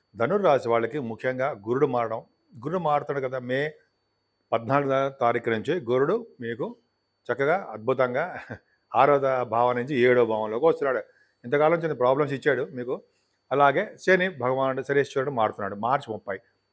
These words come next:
ఇవన్నీ మీకు తెలుసు. అలాగే పద్దెనిమిదో తారీఖు మే నుంచి రాహు ఏమో కుంభరాశిలోకి, కేతు ఏమో సింహరాశిలోకి మారుతున్నారు. అవి ఏంటి అంటే మీరు రెడీగా ఉండాలి ఫారిన్ కంట్రీస్ వెళ్ళడానికి.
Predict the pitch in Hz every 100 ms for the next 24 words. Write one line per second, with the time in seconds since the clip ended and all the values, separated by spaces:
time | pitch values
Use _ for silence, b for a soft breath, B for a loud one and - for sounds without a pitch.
0 | - 165 190 165 127 120 110 101 _ _
1 | _ - 185 185 143 135 156 156 151 143
2 | 139 143 147 143 135 127 131 135 127 131
3 | 123 117 127 127 127 135 135 175 - 127
4 | 120 123 117 135 226 269 _ _ _ -
5 | 107 104 110 110 110 160 226 226 147 117
6 | 101 85 _ _ - 214 143 131 107 95
7 | _ _ _ _ _ _ _ _ _ 127
8 | 170 180 139 151 185 175 160 165 147 151
9 | 160 147 127 107 101 85